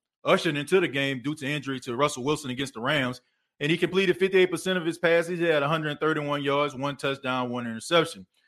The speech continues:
But he bounced back, even though this was a loss, uh, against the Steelers. He had seventy-one percent completion percentage, two hundred nine yards, one touchdown,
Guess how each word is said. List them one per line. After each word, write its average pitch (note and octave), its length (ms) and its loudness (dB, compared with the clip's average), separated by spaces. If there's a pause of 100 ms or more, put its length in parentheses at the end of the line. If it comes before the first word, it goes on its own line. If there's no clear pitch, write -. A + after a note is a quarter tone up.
(220)
But C#3+ 120 2
he D#3 80 2
bounced D#3+ 400 4
back, D#3+ 320 4
even D#3 240 -2
though D#3 180 4
this D#3 240 -2
was D#3 160 -2
a D3 60 -4
loss, C#3+ 440 0 (200)
uh, C3+ 180 -2
against C#3+ 340 -4
the C#3 100 -4
Steelers. D3 500 4 (320)
He F#3 80 2
had F#3 160 6
seventy-one F#3+ 560 2
percent F3+ 400 -2
completion D3 400 -6
percentage, C3 480 -6
two F#3 160 -2
hundred D#3 260 0
nine D3 300 2
yards, C3+ 260 4
one D3 220 -2
touchdown, C3 560 -2